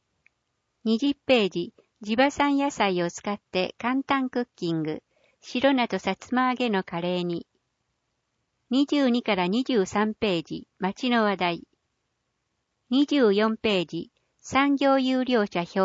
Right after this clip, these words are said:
彰。二十五ページ、ブックサロン。二十六ページ、今、市立病院では。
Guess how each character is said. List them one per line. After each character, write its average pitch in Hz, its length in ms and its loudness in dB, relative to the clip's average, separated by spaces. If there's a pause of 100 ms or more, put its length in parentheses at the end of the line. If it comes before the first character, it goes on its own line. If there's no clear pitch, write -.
(140)
彰。 165 320 -2 (1300)
二 277 180 4
十 247 240 2
五 185 120 0
ペ 208 260 0
ー 147 40 -4
ジ、 - 320 -8
ブ 233 200 0
ッ 277 120 -2
ク 180 140 -4
サ 233 180 0
ロ 170 140 0
ン。 - 180 -8 (1300)
二 277 160 2
十 254 240 2
六 190 240 -2
ペ 208 240 0
ー 160 40 -6
ジ、 - 240 -12 (400)
今、 202 360 2
市 - 220 -8
立 269 300 -2
病 277 280 4
院 170 220 -2
で 160 120 -2
は。 151 200 -4